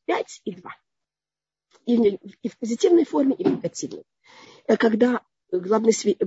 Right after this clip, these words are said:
когда священники в храме брали и очищали семисвечник,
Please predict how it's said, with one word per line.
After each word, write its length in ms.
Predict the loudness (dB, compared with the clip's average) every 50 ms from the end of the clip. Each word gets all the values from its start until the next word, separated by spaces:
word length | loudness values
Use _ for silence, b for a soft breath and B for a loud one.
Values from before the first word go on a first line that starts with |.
| -6 -6
когда 280 | -6 -6 -4 -4 -6
священники 720 | -8 -6 -4 -2 -2 0 0 2 0 0 0 -2 -6 -10
в 200 | -10 -10 -16 _
храме 520 | -16 -12 -8 -6 -2 -2 0 -2 -2 -4 -8 _ _ _ _ _ _
брали 380 | -4 -2 0 0 2 0 -2 -2 _ -8
и 220 | -6 -4 -4 -4
очищали 680 | -6 -8 -6 -6 -4 -2 -2 -2 0 0 0 0 -2 -4 -6 _ _
семисвечник, 720 | -10 -6 -6 -6 -2 2 2 2 2 0 -4 -8 -10 _